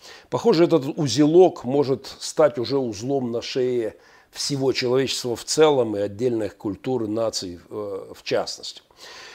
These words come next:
Уже несколько веков с минимальным и всё более ослабевающим сопротивлением со стороны христианства бесовские идеологии вовсю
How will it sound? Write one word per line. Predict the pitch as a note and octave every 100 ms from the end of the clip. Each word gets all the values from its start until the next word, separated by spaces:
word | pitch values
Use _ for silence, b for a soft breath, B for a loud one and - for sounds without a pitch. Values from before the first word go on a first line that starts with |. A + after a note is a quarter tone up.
| B -
Уже | C#3+ A3+
несколько | A3+ - F3 E3+
веков | D#3 D#3 - D3+ G2+ -
с | C3+
минимальным | C#3 D3 D3 F3 E3 B2+ A2
и | A2
всё | - C3
более | C#3 C3+ C3
ослабевающим | - C#3 C#3+ C#3+ C3 - A#2 G#2+
сопротивлением | C#3+ - B2+ C#3+ C3 C#3+ C#3+ G#2+ G2
со | F#2+ G#2+
стороны | - B2+ B2 B2+ B2
христианства | - C#3 B2 E3+ G3+ G3 - C#3+
бесовские | A#2+ C3 - C3+ - D#3 C#3+ A#2+
идеологии | A#2 C3+ D#3+ G3+ D#3+ B2+
вовсю | A2 C3 B2+ - G3+ G3+